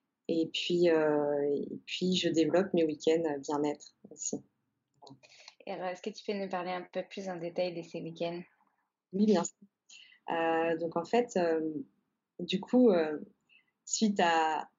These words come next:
Speaker 1: à mon expérience et à, à vraiment, euh, cette pluridiscipline, enfin, toutes ces disciplines, en fait,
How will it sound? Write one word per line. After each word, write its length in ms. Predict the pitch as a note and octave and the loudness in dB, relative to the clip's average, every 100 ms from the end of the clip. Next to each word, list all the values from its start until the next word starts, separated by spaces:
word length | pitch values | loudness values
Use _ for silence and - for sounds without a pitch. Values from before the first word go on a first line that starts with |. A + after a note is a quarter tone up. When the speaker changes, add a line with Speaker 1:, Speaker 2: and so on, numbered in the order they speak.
| _ | _
Speaker 1:
à 120 | E3+ | -8
mon 200 | E3+ F3 | -4 2
expérience 840 | G3+ G3+ - F#3+ F#3 G#3 A#3+ A#3 - | 2 2 -2 -4 -2 0 0 -2 -6
et 160 | E3 | -4
à, 320 | D#3 D#3 D#3 D#3 D3+ - - | -4 -4 -4 -6 -8 -14 -12
à 80 | E3 | -8
vraiment, 480 | E3+ E3+ F3 F3+ E3+ | -6 -4 -2 -2 -2
euh, 160 | D#3 D3+ _ _ _ _ _ | -6 -10 _ _ _ _ _
cette 420 | _ - F3+ - _ | _ -2 -2 -2 _
pluridiscipline, 1500 | - G#3+ G#3 G#3 G#3 G3+ G3+ F3+ - G3 G3 - A#3+ F#3+ E3 _ - | 0 4 4 4 6 4 2 -6 -8 -8 -6 0 2 2 -2 _ -12
enfin, 340 | E3+ D#3 D3+ - | -8 -8 -10 -8
toutes 140 | G3+ | -8
ces 160 | - F#3+ | -2 -2
disciplines, 800 | F#3+ - G3+ - A#3 A3 D#3+ - _ _ _ _ _ _ _ - | -2 -6 -12 -2 2 2 2 -8 _ _ _ _ _ _ _ -6
en 100 | F#3 | -4
fait, 180 | G#3 | 0